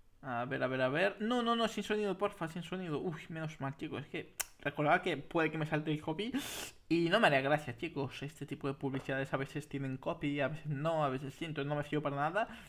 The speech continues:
Así que lo primero que hago es, ¡BOOM!, quitar el volumen. Porque no me fío para nada, chicos. Por cierto, qué juego más curioso este, ¿eh? Cat Paradise. Y es que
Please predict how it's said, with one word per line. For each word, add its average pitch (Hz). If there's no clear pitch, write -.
Así 156
que 151
lo 156
primero 147
que 147
hago 170
es, 220
¡BOOM!, 156
quitar 127
el 120
volumen. 127
Porque 127
no 214
me 220
fío 226
para 220
nada, 226
chicos. 143
Por 135
cierto, 202
qué 135
juego 262
más 165
curioso 131
este, -
¿eh? 214
Cat -
Paradise. 135
Y 147
es 151
que 302